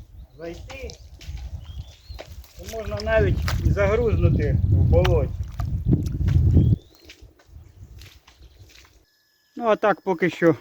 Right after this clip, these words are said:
виглядає наша копаночка. Іде процес відкачування води. Ось такого насоса ми придбали, бачите.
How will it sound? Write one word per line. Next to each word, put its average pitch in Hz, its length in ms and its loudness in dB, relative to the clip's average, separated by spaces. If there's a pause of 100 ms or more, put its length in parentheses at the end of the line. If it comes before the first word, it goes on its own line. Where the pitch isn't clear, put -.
виглядає 147 680 0 (760)
наша 131 380 -6 (140)
копаночка. 170 720 -2 (800)
Іде 139 400 0 (200)
процес 143 580 -4 (1500)
відкачування 135 840 -2 (1120)
води. 156 600 0
Ось 156 160 -4
такого 139 540 -2 (280)
насоса 135 580 -6
ми 120 240 -6 (760)
придбали, 156 680 2
бачите. 151 460 -4